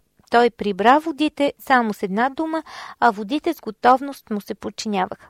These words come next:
После той взе от брега на потока малко мека глина и образува от нея дванайсет връбчета, а с него играеха и други момчета.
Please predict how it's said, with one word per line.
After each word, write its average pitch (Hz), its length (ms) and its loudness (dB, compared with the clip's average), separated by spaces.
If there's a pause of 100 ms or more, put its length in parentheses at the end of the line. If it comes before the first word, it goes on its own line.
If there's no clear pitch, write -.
(440)
После 254 320 0
той 294 200 4
взе 311 180 0
от 349 180 2
брега 302 260 -2
на 294 140 -4
потока 254 560 -2 (340)
малко 277 320 2
мека 247 340 0
глина 214 380 -2
и 233 60 -2
образува 240 600 -2
от 262 140 -4
нея 247 220 0
дванайсет 247 600 -4
връбчета, 240 560 0
а 247 80 2
с - 60 -20
него 277 260 -2
играеха 262 480 2
и 240 60 -6
други 294 280 -6
момчета. 196 580 -6